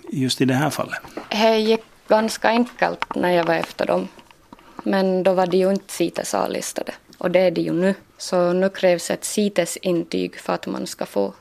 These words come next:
Speaker 2: ta in dem till landet.
Speaker 1: Ja, cites ska vi säga, det med C i, i början, C I T E S. Det är ju en,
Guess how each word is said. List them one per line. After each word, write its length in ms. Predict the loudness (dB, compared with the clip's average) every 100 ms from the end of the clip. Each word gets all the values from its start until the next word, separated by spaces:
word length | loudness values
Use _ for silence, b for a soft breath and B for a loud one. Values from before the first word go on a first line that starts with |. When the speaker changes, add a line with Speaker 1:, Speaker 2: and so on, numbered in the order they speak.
| _
Speaker 2:
ta 140 | -4 -2
in 120 | -2
dem 160 | -4 -6
till 160 | -6
landet. 320 | -6 -4 -6 -10 -10 0
Speaker 1:
Ja, 280 | 2 2 0
cites 380 | 4 4 4 2
ska 200 | 2 4
vi 80 |
säga, 300 | 4 2 2
det 460 | 2 2 2 2 2 0 0 -4 -8 -14 -4 0
med 400 | 2 2 0 -2 0
C 200 | 2 4
i, 520 | 4 4 6 4 4
i 40 | 2
början, 340 | 2 0 -2
C 240 | 0 2
I 180 | 4 2
T 160 | 4 2
E 380 | 2 2 2 2
S. 300 | 2 0 0
Det 140 | 2
är 40 | 4
ju 240 | 4 2
en, 140 | 0